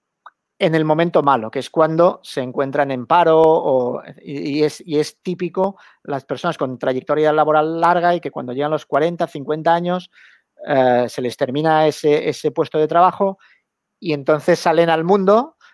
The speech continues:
y, y, y van a LinkedIn, se dan de alta en LinkedIn y ponen buscando, eh,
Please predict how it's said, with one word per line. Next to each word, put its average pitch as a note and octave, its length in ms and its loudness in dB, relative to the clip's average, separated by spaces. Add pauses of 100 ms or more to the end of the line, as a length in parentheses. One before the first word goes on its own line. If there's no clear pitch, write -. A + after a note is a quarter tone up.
(120)
y, D3 220 -6
y, E3+ 440 -8
y C3+ 40 -4
van D3 220 0
a D3+ 160 2
LinkedIn, F3 760 0
se - 140 -6
dan D#3+ 180 0
de D#3 100 4
alta E3 260 2
en D#3 80 0
LinkedIn F#3+ 680 0
y D#3+ 120 -8
ponen D#3 460 -6
buscando, E3 880 -2
eh, D3 140 -10